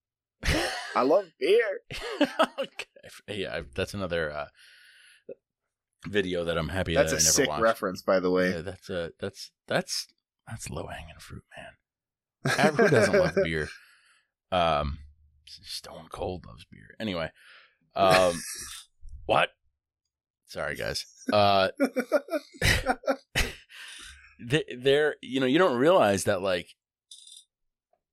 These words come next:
Speaker 1: I, I have, like, a, I jokingly have a playlist on my phone called Jameson,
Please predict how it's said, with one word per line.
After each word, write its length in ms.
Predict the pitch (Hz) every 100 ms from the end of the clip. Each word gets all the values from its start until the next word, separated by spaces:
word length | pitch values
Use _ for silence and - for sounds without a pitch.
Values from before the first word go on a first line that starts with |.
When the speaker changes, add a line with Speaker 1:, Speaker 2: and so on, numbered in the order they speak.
| - - -
Speaker 1:
I, 240 | 117 127
I 160 | 98 120
have, 160 | 139
like, 160 | 131 98
a, 140 | 95 85
I 80 |
jokingly 520 | 92 98 95 104 95 87
have 140 | 87
a 60 | 80
playlist 480 | - 85 82 78
on 80 | 80
my 120 | 78
phone 280 | 76 82 80
called 260 | 80 76 80
Jameson, 600 | 85 80 76 73 71 73